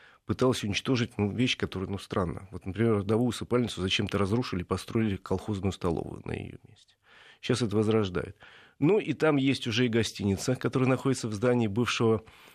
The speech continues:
э, каретного сарая, и кафе, которое находится в, в здании, где написано был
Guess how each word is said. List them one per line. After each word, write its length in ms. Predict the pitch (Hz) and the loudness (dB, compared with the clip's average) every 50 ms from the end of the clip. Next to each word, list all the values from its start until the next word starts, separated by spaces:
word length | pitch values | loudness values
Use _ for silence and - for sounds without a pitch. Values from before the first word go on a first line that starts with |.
| _ _ _ - | _ _ _ -2
э, 300 | - 104 98 98 95 90 - | 0 2 2 2 2 0 0
каретного 500 | - 110 117 120 113 - 113 107 107 104 | 0 0 2 0 0 0 2 2 2 2
сарая, 580 | - - 117 110 113 110 110 107 98 95 95 - - - - - - - - _ | 2 2 2 4 4 4 4 2 2 -2 -4 -10 -16 -20 -20 -20 -20 -20 -20 _
и 100 | - - | -6 -2
кафе, 400 | - - 117 101 - - 113 110 | 0 2 0 0 2 2 0 2
которое 320 | - 131 123 - 127 123 117 | 2 0 -2 0 0 2 2
находится 680 | 117 113 104 - 123 120 113 101 - - 110 104 92 - - | 2 0 2 2 2 2 2 2 0 0 -2 -2 -2 -4 -2
в, 220 | 117 110 104 101 | 0 2 2 2
в 60 | 95 | 2
здании, 400 | 95 90 101 120 120 110 107 98 | 0 0 2 2 2 2 2 0
где 260 | 90 92 87 107 107 | -2 -2 -2 0 2
написано 440 | 101 101 95 - 107 101 - - 101 | 2 0 0 0 -4 -4 0 0 0
был 220 | 87 95 95 87 | 2 2 0 -2